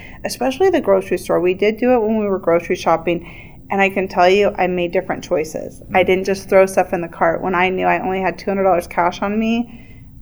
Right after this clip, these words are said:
I started adding up everything I put in. And I, and for us, the grocery store was, um, when we did our budget, we were spending, like, five, six hundred dollars a month. And we're like, "What? It's just two of us. What are we buying at the grocery store?"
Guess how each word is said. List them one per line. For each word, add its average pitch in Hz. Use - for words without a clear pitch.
I 185
started 196
adding 180
up 214
everything 180
I 175
put 170
in. 151
And 190
I, 185
and 202
for 202
us, 247
the 190
grocery 185
store 208
was, 180
um, 180
when 185
we 180
did 185
our 170
budget, 175
we 254
were 294
spending, 202
like, 160
five, 240
six -
hundred 220
dollars 175
a 170
month. 165
And 214
we're 208
like, 196
"What? 285
It's 349
just 381
two -
of 440
us. 294
What 370
are 359
we 359
buying 349
at 370
the 269
grocery 330
store?" 180